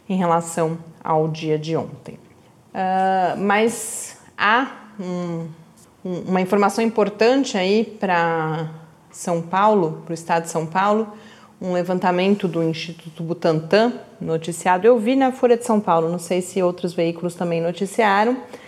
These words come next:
mas já mostra o impacto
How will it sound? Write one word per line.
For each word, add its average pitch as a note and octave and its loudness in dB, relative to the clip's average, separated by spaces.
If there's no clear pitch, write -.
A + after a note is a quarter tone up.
mas G3+ 2
já G#3 4
mostra A3 2
o B3+ 4
impacto B3+ 0